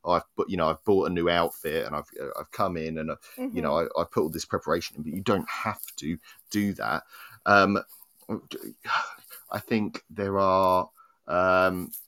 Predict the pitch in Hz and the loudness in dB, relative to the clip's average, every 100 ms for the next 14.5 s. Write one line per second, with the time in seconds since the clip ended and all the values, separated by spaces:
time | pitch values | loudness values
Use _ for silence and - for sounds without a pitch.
0 | _ - - - 139 127 95 90 90 - | _ -20 -6 0 0 0 -2 -4 -4 -6
1 | - - - - 123 127 120 110 87 85 | -10 -10 -14 -4 -2 0 -2 -4 -6 -8
2 | - 80 - 90 90 - 76 62 62 76 | -10 -10 -8 -6 -6 -8 -10 -10 -10 -8
3 | 87 - - - - - 85 90 - 92 | -6 -8 -10 -20 -20 -8 -4 -4 -2 -4
4 | 85 107 90 - 92 90 87 82 - 98 | -4 -6 -6 -4 -4 -4 -4 -6 -8 -12
5 | - 113 117 101 95 - 78 87 110 113 | -4 -2 -2 -4 -6 -6 -6 -4 -4 -4
6 | - 85 82 78 - 76 - - 90 85 | -8 -10 -8 -6 -4 -2 -4 -4 -6 -6
7 | - - - - - - - _ _ _ | -6 -4 -2 0 -2 -4 -10 _ _ _
8 | - 98 113 147 95 - - _ _ _ | -6 0 0 0 -4 -8 -14 _ _ _
9 | - 80 - - 73 - 60 60 64 - | -10 -8 -6 -4 -4 -4 -4 -6 -6 -8
10 | 226 214 196 95 - 98 135 117 - 78 | -12 -12 -4 -2 0 2 4 4 2 -2
11 | 82 80 101 113 - - 110 104 127 - | -4 -4 -4 -6 -8 -6 -4 -4 -6 -8
12 | - - 98 90 123 139 101 113 98 92 | -10 -10 -10 -6 -4 -4 -4 -4 -2 -2
13 | 69 62 - 71 71 - - - - 110 | -2 -4 -6 -6 -8 -10 -10 -16 -6 -2
14 | 107 104 110 - 92 | 0 0 0 -2 -4